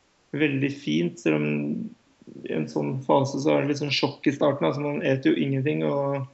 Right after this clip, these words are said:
<laughs> jeg er jo livredd for å spise vanlig mat, så jeg spiste alt for lite en periode,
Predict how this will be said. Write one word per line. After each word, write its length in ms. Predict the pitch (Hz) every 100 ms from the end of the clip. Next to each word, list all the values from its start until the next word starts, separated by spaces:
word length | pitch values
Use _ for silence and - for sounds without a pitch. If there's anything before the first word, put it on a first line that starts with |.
| _
<laughs> 140 | -
jeg 640 | - - - - - -
er 100 | 147
jo 160 | 143 143
livredd 420 | 139 127 123 120
for 120 | 135
å 60 | 139
spise 320 | 156 131 131
vanlig 320 | 135 127 120 120
mat, 240 | 131 -
så 80 | 156
jeg 240 | 151 131 -
spiste 220 | 156 139
alt 160 | 143 131
for 60 | 143
lite 240 | 127 123
en 80 | 135
periode, 400 | 135 135 135 165